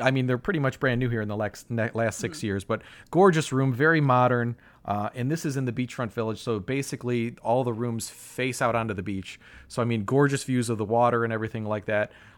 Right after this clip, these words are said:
Speaker 1: Um, all those rooms are pretty much the same in that building on the second and third floor. I think they do have s-,
Speaker 2: Mm-hmm.
Speaker 1: a few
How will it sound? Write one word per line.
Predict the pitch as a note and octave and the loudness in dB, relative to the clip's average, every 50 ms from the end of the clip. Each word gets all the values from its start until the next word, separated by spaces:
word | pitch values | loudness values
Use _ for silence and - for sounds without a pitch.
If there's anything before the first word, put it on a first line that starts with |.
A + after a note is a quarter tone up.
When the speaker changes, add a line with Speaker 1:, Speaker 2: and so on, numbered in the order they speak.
| _ | _
Speaker 1:
Um, | - G2+ G2 G2+ G2 F#2 F2+ - _ _ _ _ _ _ _ - _ | -4 -2 -2 -2 -2 -4 -6 -10 _ _ _ _ _ _ _ -16 _
all | - C3 E3 F3+ | 2 2 4 4
those | F3+ F3 E3 B2+ C3 | 4 2 0 0 -2
rooms | D3+ D3+ C3+ C3 | -2 -2 -2 -2
are | A#2+ | -4
pretty | - - D#3 D3+ | -4 -4 -4 -2
much | D3 C#3+ C#3+ - | -2 -4 -4 -4
the | B2 | -8
same | A#2 - B2 A#2+ B2+ | -6 -4 -4 -2 -2
in | B2+ A#2+ | 0 0
that | A#2 A#2 A#2 - _ | 0 -2 -2 -6 _
building | - A#2 A#2 A#2+ B2+ A#2+ | -6 -4 -2 -2 -2 -2
on | A2+ A2 | -2 -2
the | G#2+ G2 | -4 -2
second | - A#2+ A#2 - A#2+ | -2 -2 -2 -2 -2
and | A#2 A2 | -6 -4
third | A2 A2 A2 | -4 -4 -6
floor. | - - B2 A#2 A2 | -4 -2 0 0 0
I | A2+ | -2
think | C#3 C#3 C3+ | -2 -4 -4
they | C3+ B2 | -4 -4
do | A2+ A#2+ A#2 | -2 -2 -2
have | A2+ A#2 A2+ | -2 -2 -4
s-, | G#2 A2+ | -4 -8
Speaker 2:
Mm-hmm. | - - - | -10 -6 -6
Speaker 1:
a | A2 G#2 | -6 -6
few | - - - C3+ C3+ C3+ C3+ C#3 C3+ C3+ C3 | -6 -8 -6 -2 0 2 2 2 2 0 -2